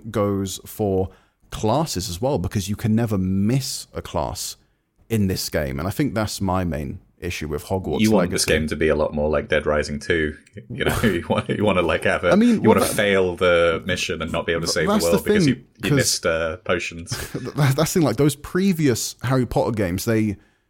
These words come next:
Speaker 1: because they were on such, you know, older hardware and they couldn't push as much, you know, things into the game as they wanted, um, that the developers wanted to. Uh, like, the ga-, Hogwarts Legacy isn't so much interested in being a Hogwarts simulator that people, that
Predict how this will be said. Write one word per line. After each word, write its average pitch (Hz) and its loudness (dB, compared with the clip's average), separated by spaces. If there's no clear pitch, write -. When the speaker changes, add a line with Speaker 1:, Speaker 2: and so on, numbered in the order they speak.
Speaker 1:
because 156 0
they 151 2
were 131 4
on 113 2
such, - -4
you 127 6
know, 80 0
older 110 2
hardware 113 2
and 92 -2
they 95 -2
couldn't - -4
push - -4
as 98 -6
much, - -2
you 107 -2
know, 71 -2
things 117 2
into 120 0
the 104 0
game 110 2
as 95 -4
they 101 0
wanted, 113 -2
um, 58 -4
that 87 0
the 101 -2
developers 107 0
wanted 110 -2
to. 67 -4
Uh, 107 2
like, 87 -2
the 135 -2
ga-, 151 -2
Hogwarts 170 0
Legacy 143 0
isn't 139 0
so - -2
much 110 0
interested 120 -2
in 98 0
being 95 0
a - -4
Hogwarts 110 0
simulator 127 0
that - -2
people, 110 -6
that 110 -4